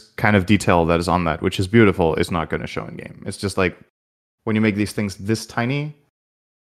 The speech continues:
also the, the images on the foreheads of the mount probably won't really translate into the game, but,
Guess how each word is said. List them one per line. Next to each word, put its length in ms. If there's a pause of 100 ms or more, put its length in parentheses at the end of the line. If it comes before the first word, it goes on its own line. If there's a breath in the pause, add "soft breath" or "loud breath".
(300)
also 380
the, 720
the 240 (800)
images 360
on 140
the 40
foreheads 640
of 200
the 80
mount 600 (160)
probably 260
won't 280
really 220
translate 420
into 240
the 60
game, 460
but, 400